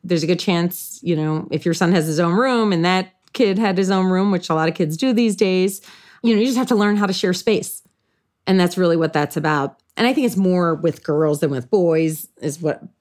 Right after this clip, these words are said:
my experience has shown, is that, you know, a lot of these kids go off thinking, you know,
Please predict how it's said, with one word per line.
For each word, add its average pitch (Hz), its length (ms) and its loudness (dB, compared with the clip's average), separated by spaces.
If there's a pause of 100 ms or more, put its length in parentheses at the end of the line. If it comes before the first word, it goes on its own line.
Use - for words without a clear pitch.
my 156 160 0
experience 226 380 -2
has 233 100 2
shown, 214 340 0
is 190 200 0
that, 156 340 0 (400)
you 175 100 2
know, 156 160 0
a 151 40 0
lot 151 140 2
of 143 60 2
these 143 140 -4
kids - 160 -2
go 165 100 0
off 147 220 -2
thinking, 139 440 -4 (140)
you 156 100 0
know, 127 240 -2